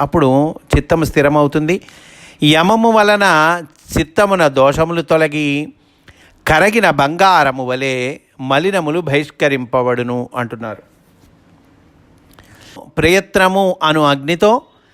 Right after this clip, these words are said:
ప్రాణము అను వాయువును కలుపుట వలన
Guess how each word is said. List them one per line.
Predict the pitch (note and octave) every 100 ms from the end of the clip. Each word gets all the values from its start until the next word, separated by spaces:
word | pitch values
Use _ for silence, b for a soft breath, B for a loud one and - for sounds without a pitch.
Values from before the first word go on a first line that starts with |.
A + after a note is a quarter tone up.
| b -
ప్రాణము | - G3 G#3 G#3 G3+ G3 D3+ - D#3+
అను | D#3+
వాయువును | D#3 D3 D#3+ F#3 F3+ E3+
కలుపుట | D3+ D#3 E3 F3+
వలన | D#3 C#3+ C#3 B2+ A#2+